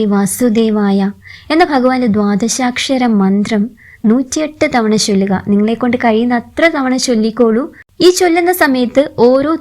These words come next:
തുളസിയില വീതം ഭഗവാന്റെ ആ പാദത്തിങ്കിൽ ഒന്ന് സമർപ്പിക്കുക കൂടി ചെയ്തോ. അതിലും കവിഞ്ഞൊരു സമർപ്പണം ഭഗവാന് നമ്മൾക്ക് കൊടുക്കാനായിട്ടില്ല ട്ടോ. അന്നേ ദിവസം അതുപോലെ ശ്രീകൃഷ്ണ സ്വാമി ക്ഷേത്ര ദർശനം നടത്തുന്നത് വളരെയധികം ഐശ്വര്യമാണ്.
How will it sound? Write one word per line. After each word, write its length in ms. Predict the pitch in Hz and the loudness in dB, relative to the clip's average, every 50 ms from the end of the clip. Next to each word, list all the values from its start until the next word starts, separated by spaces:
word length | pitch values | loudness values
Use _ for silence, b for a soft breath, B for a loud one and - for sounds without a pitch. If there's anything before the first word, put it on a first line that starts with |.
| - | -2
തുളസിയില 560 | - 254 247 240 254 247 - 311 294 285 277 269 | 0 0 2 2 0 -2 -2 -4 -2 0 0 0
വീതം 320 | 262 233 226 220 202 226 220 | 0 0 0 0 2 2 0
ഭഗവാന്റെ 480 | 214 214 208 190 214 220 226 226 233 247 226 | 0 0 0 0 0 0 0 0 0 -2 -2
ആ 40 | - - | -2 -2
പാദത്തിങ്കിൽ 560 | 208 202 196 202 196 220 208 - 247 240 240 233 | -2 0 2 0 0 -2 -2 -2 -2 -2 0 0
ഒന്ന് 140 | 226 214 220 208 - | 0 0 0 0 0
സമർപ്പിക്കുക 640 | 208 196 196 208 208 208 208 254 254 254 277 269 277 254 | 0 0 0 0 -2 -4 -6 -6 -6 -4 -2 -2 -2 0
കൂടി 200 | 269 269 262 262 254 - | 0 -2 -2 -2 -2 -2
ചെയ്തോ. 280 | 240 214 202 190 208 214 240 - B B B B B B 202 | 0 0 2 2 0 0 -4 -6 B B B B B B -2
അതിലും 340 | 220 226 - 320 349 370 359 359 277 | -2 -2 -2 -2 -2 -2 -4 -4 -4
കവിഞ്ഞൊരു 460 | 247 233 220 240 277 302 302 262 269 254 - | -4 -4 -2 -4 -4 -6 -6 -8 -8 -6 -4
സമർപ്പണം 560 | 233 208 196 202 202 208 - - 247 240 247 220 214 | -2 -2 -2 -2 -2 -4 -4 -4 -4 -2 -2 -2 -2
ഭഗവാന് 360 | 202 180 185 208 208 214 220 233 233 | -2 -2 -2 -2 -2 -2 -4 -4 -4
നമ്മൾക്ക് 300 | 226 214 220 214 240 226 - | -4 -4 -4 -4 -4 -2 -2
കൊടുക്കാനായിട്ടില്ല 880 | 208 190 185 190 - 202 202 208 208 208 208 190 208 185 185 185 185 185 | 0 -2 -2 -2 -2 -2 -2 -2 -2 -2 -4 -4 -2 -2 -2 -2 -2 -4
ട്ടോ. 180 | 165 214 208 190 190 190 B B B B B | -2 -2 -2 -2 -4 -6 B B B B B
അന്നേ 200 | - 381 403 440 415 392 | 2 2 4 2 2 2
ദിവസം 260 | 370 359 370 359 339 | 0 0 0 0 0
അതുപോലെ 280 | 311 311 311 311 302 320 | 0 0 0 0 0 0
ശ്രീകൃഷ്ണ 500 | 311 - 330 349 349 381 359 359 - 359 339 - | -2 0 -2 0 0 0 -2 0 0 0 0 0
സ്വാമി 380 | - 269 277 277 302 311 339 339 330 | -2 -2 0 0 0 0 -2 -2 -4
ക്ഷേത്ര 420 | - - 269 233 226 233 233 254 262 | -4 -2 0 0 0 0 0 -2 0
ദർശനം 480 | 240 240 233 - - - 233 240 233 226 214 | 0 0 -2 -2 -4 -4 -2 0 0 0 0
നടത്തുന്നത് 440 | 208 190 190 190 208 214 214 208 214 208 196 196 | 0 -2 -2 -4 -4 -2 -2 0 0 0 0 0
വളരെയധികം 800 | 190 190 196 196 208 240 285 320 339 339 - 294 277 285 277 254 208 196 | 0 0 0 0 0 0 0 0 0 0 0 -2 -2 0 0 2 2 0
ഐശ്വര്യമാണ്. 680 | 190 - - - 214 208 214 214 208 196 190 185 214 | 0 -2 -2 -2 -2 0 0 0 0 0 0 0 -2